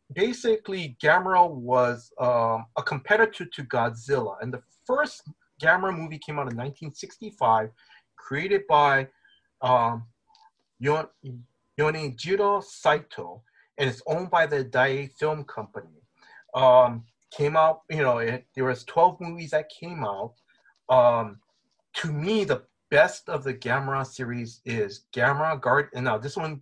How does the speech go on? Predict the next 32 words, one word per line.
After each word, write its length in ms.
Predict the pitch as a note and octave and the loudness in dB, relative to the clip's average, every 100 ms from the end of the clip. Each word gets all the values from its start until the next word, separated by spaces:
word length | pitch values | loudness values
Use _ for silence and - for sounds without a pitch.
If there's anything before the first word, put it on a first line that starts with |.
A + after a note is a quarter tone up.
| - | -8
came 160 | D3+ | -4
out 120 | C#3+ C3 | -4 -4
between 300 | A#2 B2 A2 | -8 -8 -6
nineteen 320 | A#2+ C3 C#3 | -8 -8 -6
ninety-five 480 | C3+ C3+ C3+ B2+ B2+ _ _ _ | -4 -4 2 2 0 _ _ _
to 100 | - | -10
nineteen 480 | A2+ B2 A#2+ C3 A2+ | -6 -6 -6 -10 -6
ninety-one, 540 | A#2 C#3 C3 G#2+ G2+ G2+ | -4 -6 -6 -8 -10 -12
the 80 | |
trilogy, 540 | - - G3 F3 C3+ G2+ | -12 -8 -6 -6 -8 -12
the 100 | C#3+ | -4
Gamera 420 | C#3+ E3 C3+ A2+ | -2 0 -2 -4
trilogy. 460 | - G#2 F2 - _ _ _ _ _ _ - | -10 -10 -10 -20 _ _ _ _ _ _ 0
Gamera, 400 | B2+ C#3 C#3+ C#3 | 4 4 2 0
Guardian 320 | B2+ B2 B2+ | 0 0 0
of 120 | G#2+ G#2 | -8 -10
the 40 | |
Universe, 600 | B2+ F#3 E3+ F3 E3 - _ _ _ _ _ A2+ - - | -8 -6 -4 0 -2 -2 _ _ _ _ _ -20 -20 -2
Gamera 440 | C3+ C#3+ C3+ B2+ A#2 | 2 2 2 -4 -4
two, 320 | - E3+ D#3+ - | -10 -8 -8 -10
Attack 460 | A#2 - C3 C3 | -12 0 0 0
of 160 | G#2 G#2+ | -10 -8
Legion, 500 | C#3 D#3+ D#3 D#3+ D#3 _ _ _ _ _ _ - A#2 | -10 -10 -8 -8 -8 _ _ _ _ _ _ -12 -4
um, 420 | A2 G#2+ F#2 G2 _ _ _ - | 2 2 0 -14 _ _ _ -2
Gamera, 460 | C#3 D3+ C#3+ C#3 C3 | 2 4 2 -2 -4
the 60 | |
Re-, 280 | A#2 A#2+ A2+ - | -6 -6 -8 -2
um, 360 | A#2 G#2 G2+ G2+ | 2 2 0 0
Gamera 540 | D3 D#3+ D3+ C#3+ B2+ | 4 4 2 -2 -2
three, 380 | - D#3+ D#3 C3+ A2 | -8 -10 -10 -12 -8
Revenge 560 | A#2+ A#2 B2 C3+ B2 | -8 -2 0 0 -6
of 340 | - B2 A2+ | -6 -4 -4